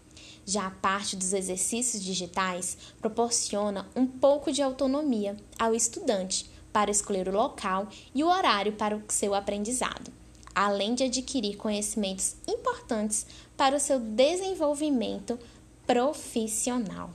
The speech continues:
Espero que você tenha aprendido um pouco sobre o que é esse ensino, o ensino para a nossa vida, um ensino online,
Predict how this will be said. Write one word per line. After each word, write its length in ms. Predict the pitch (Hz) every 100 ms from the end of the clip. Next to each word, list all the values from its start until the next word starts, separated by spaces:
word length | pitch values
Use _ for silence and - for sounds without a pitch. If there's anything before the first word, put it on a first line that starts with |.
| - - - - - - - - - - - - - - -
Espero 520 | 202 - - 214 208
que 140 | 214 214
você 300 | 208 233 233
tenha 360 | 226 220 233
aprendido 580 | 262 269 226 202 214 202
um 80 | 269
pouco 560 | - - 214 202 - 190 - -
sobre 400 | - - 285 294
o 60 | 359
que 260 | - 605
é 260 | 262 208 208 - - -
esse 300 | 240 254 -
ensino, 680 | 427 - - 247 208 190 190 - - - -
o 120 | 262
ensino 640 | 294 - - 285 302 240 214 - - -
para 280 | 294 285
a 40 | 381
nossa 560 | 294 233 220 277 311
vida, 460 | 285 202 220 208 208 - - -
um 120 | 247
ensino 720 | 233 214 - - 277 247 190 - - - - - - - -
online, 720 | 294 392 370 202 190 185 185